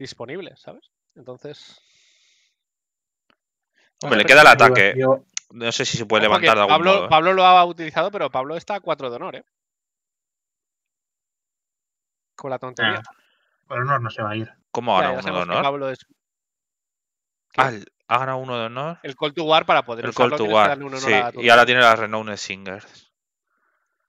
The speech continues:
Speaker 2: Va a poder meter el, el Master
Speaker 1: O sea,
Speaker 2: Tactician.
Speaker 1: va a poder meter muchas cosas
Speaker 2: Sí.
Speaker 1: dentro de, del
Speaker 2: Va a
Speaker 1: mapa.
Speaker 2: poder meter el Master Tactician, eh.
Speaker 1: Yo creo que no ha caído en,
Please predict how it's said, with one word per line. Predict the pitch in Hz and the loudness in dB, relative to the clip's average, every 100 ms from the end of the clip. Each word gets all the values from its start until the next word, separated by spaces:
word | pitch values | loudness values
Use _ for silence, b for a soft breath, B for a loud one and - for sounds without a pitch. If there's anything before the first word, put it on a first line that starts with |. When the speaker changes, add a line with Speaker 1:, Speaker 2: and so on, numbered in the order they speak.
| _ _ _ _ _ _ _ _ _ - | _ _ _ _ _ _ _ _ _ -4
Speaker 2:
Va | 113 | -2
a | |
poder | 120 113 110 | 2 0 0
meter | 107 104 104 | 0 0 2
el, | 98 98 95 95 95 - - | 2 0 -6 -8 -10 -12 -8
el | 110 | -2
Master | 110 - 107 | -2 -4 -6
Speaker 1:
O | |
sea, | 101 | -4
Speaker 2:
Tactician. | 147 127 107 | -4 -4 -4
Speaker 1:
va | 135 | -4
a | |
poder | 147 151 | -6 -8
meter | 156 143 156 | -8 -8 -8
muchas | 151 156 - 135 | -10 -12 -12 -14
cosas | - 135 123 | -16 -14 -4
Speaker 2:
Sí. | 110 | -4
Speaker 1:
dentro | - 117 113 | -4 -12 -16
de, | 113 113 110 | -16 -18 -20
del | - 117 | -20 0
Speaker 2:
Va | 117 | 2
a | |
Speaker 1:
mapa. | 113 | 4
Speaker 2:
poder | 117 113 | 2 2
meter | 113 113 | 0 0
el | 110 107 | 0 -2
Master | 110 - 110 | -6 -6 -8
Tactician, | 107 104 - 107 110 101 98 | -8 -12 -12 -10 -6 -6 -6
eh. | 95 92 92 92 92 95 _ _ _ | -12 -14 -16 -18 -20 -20 _ _ _
Speaker 1:
Yo | 143 147 | -10 -6
creo | 160 170 | -4 -2
que | 156 | -2
no | 156 | -2
ha | |
caído | 156 147 143 | 0 -2 -2
en, | 131 131 123 | -6 -10 -18